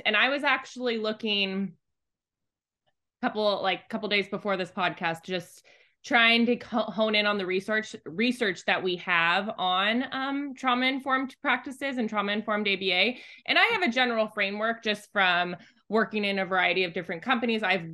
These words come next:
I've had a lot of great mentors that have really, um, embraced this concept, but there isn't a ton out there. So, um, just going off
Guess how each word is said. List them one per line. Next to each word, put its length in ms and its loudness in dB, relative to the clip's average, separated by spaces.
I've 160 -2
had 140 -2
a 60 0
lot 160 -2
of 140 -6
great 240 -2
mentors 540 -2
that 160 0
have 180 -6
really, 560 -4
um, 340 0
embraced 540 -2
this 140 -4
concept, 520 -2
but 160 0
there 160 2
isn't 560 -2
a 180 2
ton 640 0
out 320 0
there. 320 -4
So, 600 2
um, 560 2
just 460 -2
going 420 0
off 300 0